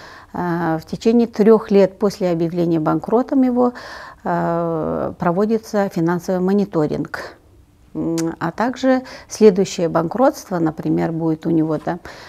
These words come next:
э, крупная сумма, более крупная сумма, да, оно будет применяться по истечении только семи лет. Поэтому, э, всем гражданам мы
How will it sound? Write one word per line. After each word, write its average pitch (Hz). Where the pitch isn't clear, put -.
э, 160
крупная 170
сумма, 165
более 156
крупная 151
сумма, 170
да, 233
оно 190
будет 214
применяться 165
по 180
истечении 170
только 170
семи 147
лет. 139
Поэтому, 220
э, 156
всем 180
гражданам 170
мы 160